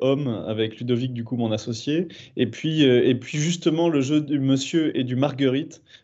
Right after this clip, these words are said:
euh, sonnait très bien et, et fait qu'on se rappelle de ce nom, euh, et qui marque. Et du coup, quand on crée une, une marque en termes de branding, c'est toujours bien d'avoir un nom qui se retient, euh, qui se retient et qui parle aux gens.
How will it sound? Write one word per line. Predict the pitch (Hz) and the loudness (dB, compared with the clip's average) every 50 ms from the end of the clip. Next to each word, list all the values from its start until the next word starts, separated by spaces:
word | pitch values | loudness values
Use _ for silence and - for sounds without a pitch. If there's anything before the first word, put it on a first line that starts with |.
| - - | -6 0
euh, | 127 120 120 120 120 | 4 4 4 4 2
sonnait | 117 117 - 143 131 139 135 135 | 0 -2 -2 0 0 2 0 0
très | 135 - 135 127 | -2 -2 -4 -4
bien | 123 123 143 151 165 175 175 175 175 - - | -2 -2 -2 -2 -2 -2 -2 -2 -4 -4 -2
et, | 123 120 120 120 117 113 113 - - 120 117 | -2 0 0 2 2 0 0 -2 -2 -2 -2
et | 113 | -2
fait | 113 - - - 151 151 151 | -2 -4 -4 -2 -2 0 0
qu'on | - 127 | -2 -4
se | 113 - - | -4 -2 0
rappelle | 117 120 117 127 156 151 131 | 0 2 4 4 2 2 2
de | 127 123 | -2 -4
ce | - - 131 | -4 -4 -4
nom, | 120 127 131 139 156 156 156 - - _ _ _ - - | -2 0 0 -2 -2 -6 -10 -16 -20 _ _ _ -6 -2
euh, | 110 113 110 110 107 107 104 101 98 101 101 98 98 98 92 92 87 80 71 60 50 | 0 2 2 2 0 0 -2 -2 -2 -2 -2 -2 -2 -2 -2 -2 -2 -2 -2 -4 -4
et | 53 85 104 | -4 -4 -4
qui | 107 - 123 | -2 0 2
marque. | 127 131 156 175 175 - - - - - | 2 4 2 2 -2 -6 -12 -14 -12 -6
Et | - 110 123 117 | -2 0 0 0
du | 117 117 113 113 | 0 -2 -4 -4
coup, | - 143 151 151 151 143 131 117 - | -2 -2 2 4 4 4 4 2 2
quand | 127 117 117 | 0 -2 0
on | 127 120 | -2 -4
crée | 113 - - 156 151 147 | -4 -2 0 0 2 2
une, | 135 127 120 113 110 113 110 110 107 107 - - - _ - | 2 2 2 0 0 0 -2 -4 -4 -6 -10 -16 -20 _ -4
une | 120 117 117 | -2 2 4
marque | 117 117 135 156 151 - | 4 4 4 2 0 -2
en | 117 113 | -4 0
termes | 120 131 131 127 | 0 2 2 2
de | 120 120 | 0 0
branding, | 113 117 123 123 131 120 120 135 151 151 | 0 0 0 0 0 0 -2 -2 -2 -4
c'est | 135 - 123 117 | -6 -8 -10 -12
toujours | - - 139 139 135 110 | -10 -6 -4 -2 -2 -2
bien | 117 120 127 135 143 139 | -2 -2 -2 -2 -2 -2
d'avoir | 117 110 110 117 113 | -2 -2 -2 -2 -2
un | 113 113 120 | 0 0 0
nom | 131 151 147 | 0 0 -2
qui | 151 - 123 | -4 -8 -12
se | - - 127 | -8 -6 -4
retient, | 110 120 117 113 - 131 127 127 120 110 | -2 -2 -2 -2 -2 -4 -4 -2 -4 -4
euh, | 104 101 104 - - - - _ | -4 -6 -8 -12 -20 -20 -20 _
qui | - - 120 | -12 -12 -10
se | 107 - 120 | -6 -2 -2
retient | 107 123 127 123 - 143 151 | 0 0 0 0 0 0 2
et | 143 127 117 | 2 0 0
qui | - - 113 | -2 -6 -8
parle | 113 - 143 135 135 131 | -6 -2 -2 0 2 2
aux | 127 120 | 0 0
gens. | 107 107 107 110 | -2 -4 -10 -12